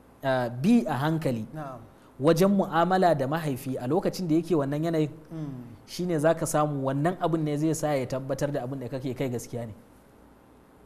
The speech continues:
Speaker 2: Ka lallaɓa mahaifinka a hankali.
Speaker 1: Ka lallaɓa shi. Wannan abin shi zai nuna masa cewa tausayinsa kake ji.
Speaker 2: Allahu Akbar.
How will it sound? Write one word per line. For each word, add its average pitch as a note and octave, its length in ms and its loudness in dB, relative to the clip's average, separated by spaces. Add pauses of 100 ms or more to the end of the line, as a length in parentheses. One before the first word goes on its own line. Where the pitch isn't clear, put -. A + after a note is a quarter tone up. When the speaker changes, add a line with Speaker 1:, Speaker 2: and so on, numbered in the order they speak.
(140)
Speaker 2:
Ka C#3+ 80 -8
lallaɓa F3 420 -2
mahaifinka E3+ 480 -10
a C3+ 40 -12
hankali. D3+ 360 -16
Speaker 1:
Ka C3 80 -6
lallaɓa B2+ 380 0
shi. - 180 -16 (1200)
Wannan E3 460 2
abin D3 300 0
shi D#3 200 -4
zai D#3 220 4
nuna D#3 360 0
masa C#3 220 -4
cewa C3 240 -4
tausayinsa D#3 560 0
kake A#2 220 -10
ji. G#2 160 -14 (200)
Speaker 2:
Allahu G#2 300 -14
Akbar. - 380 -20